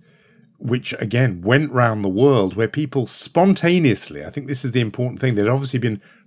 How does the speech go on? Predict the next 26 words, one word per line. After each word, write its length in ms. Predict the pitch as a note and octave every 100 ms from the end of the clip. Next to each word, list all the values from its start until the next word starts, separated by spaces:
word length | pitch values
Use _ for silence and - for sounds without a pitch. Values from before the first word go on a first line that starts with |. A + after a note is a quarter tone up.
| _
protests 500 | - F3 G3 G2+ -
for 160 | - G2+
eleven, 380 | A2 A#2+ G#2+
twelve 400 | F#2+ A2+ F#2+ F2
weeks, 320 | F3 D3+ - -
but 180 | -
suddenly, 480 | - D3+ B2+ A2 G2+ - _ _ _
spontaneously, 1000 | - - E3 F#3+ F#3+ C3 G#2 - A2 B2 - _
late 400 | G#2+ A2+ D#3+ F#3+
at 100 | F3+
night, 360 | C3+ G#2 A2+ -
people 200 | B2+ A2+
had 140 | G2+
work 380 | G2+ C#3+ F3+ -
the 100 | E3
next 300 | D#3 - -
morning, 480 | G#2+ E2+ E2 A#2 B2+ _ _ _ -
ten, 280 | D3+ D3+
eleven 340 | C3 C3 C#3 A#2+
at 80 | A2
night, 440 | G2 F2+ B2+ -
they 120 | A2+
are 160 | A2 G#2+
coming 380 | - C3+ B2+ B2+
out 180 | A#2+ -
flooding 760 | - D3 D#3 F#3+ A2 C#2+ F2+